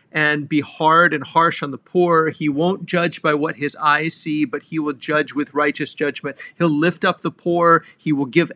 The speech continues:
equity to the meek of the earth, and he will destroy the wicked.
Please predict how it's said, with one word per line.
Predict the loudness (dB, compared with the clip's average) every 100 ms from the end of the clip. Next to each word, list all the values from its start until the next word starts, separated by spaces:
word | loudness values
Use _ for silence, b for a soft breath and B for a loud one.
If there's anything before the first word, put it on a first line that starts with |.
| -2
equity | -2 2 0 0 -4
to | -8
the | -6
meek | -2 -2 -2
of | -6 -4
the | -4
earth, | 0 0 0 -4 b b
and | 2 4 4 0 B
he | -2 0
will | 2 2 4 0
destroy | 0 -4 -4 -4 0 0 0
the | 0
wicked. | -2 -2 -6 -6